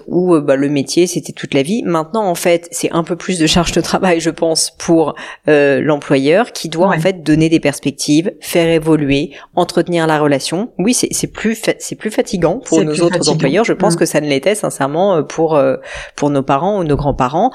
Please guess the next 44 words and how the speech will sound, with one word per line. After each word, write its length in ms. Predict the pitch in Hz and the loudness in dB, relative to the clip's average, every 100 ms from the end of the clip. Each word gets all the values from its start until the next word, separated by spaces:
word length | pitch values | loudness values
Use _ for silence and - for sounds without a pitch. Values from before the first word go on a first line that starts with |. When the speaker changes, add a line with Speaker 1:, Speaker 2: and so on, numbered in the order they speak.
| - - - | -6 -16 -6
Speaker 1:
À 120 | 143 | -2
l'inverse, 600 | 147 135 156 208 - - - | -2 0 0 0 -2 -6 0
euh, 300 | 143 135 127 | 2 2 2
euh, 360 | 127 123 123 117 | 0 0 -2 -4
bah, 320 | - 123 120 - _ - | -2 -2 -2 -10 _ -2
voilà, 300 | 151 196 147 | 0 2 0
il 80 | |
y 60 | 131 | -2
a 20 | |
aussi, 340 | 135 - 147 139 | -4 -2 0 2
euh, 140 | 123 - - - - - - - | 0 -4 -14 -16 -18 -20 -20 -6
peut-être, 340 | - 160 143 147 | -2 0 0 0
euh, 120 | 127 | 2
des 120 | 143 | 2
relations 420 | 143 143 143 - | 2 2 0 -4
qui 160 | 156 - | -8 -6
sont 160 | - 147 | -4 -4
plus 180 | - | -4
saines, 520 | 139 - 147 151 151 131 | -2 2 2 2 2 -2
qui 140 | 143 | -4
sont 200 | - 143 | -4 -4
plus, 340 | - - 143 | -4 -2 2
euh, 200 | 139 131 | 2 2
tu 120 | 131 - | 0 -2
vois, 220 | 135 117 | 0 0
euh, 360 | 107 95 87 - - - - - | -2 -2 -4 -6 -12 -18 -10 -6
euh, 280 | - - 73 | -2 0 -2
plus 160 | - 147 | -2 -2
sincères 480 | - 143 - 160 165 | 0 0 2 2 4
de 60 | |
la 140 | 143 127 | 2 2
part 160 | 147 | 0
des 100 | 143 | -2
collaborateurs. 760 | 135 139 139 127 123 156 170 196 - | -2 -2 0 0 0 2 2 2 0
Et 100 | 151 | -2
donc, 240 | 151 147 | -2 -2
bref, 300 | 147 127 - - | 0 0 -2 -10
tout 100 | - | -2
ça 140 | 185 | -2
pour 160 | 175 175 | 0 0
dire 220 | 170 - | 0 -2
que 140 | - | -4
sans 240 | - - 185 | -2 0 0
jugement, 540 | 165 147 151 156 196 | 0 -2 2 2 2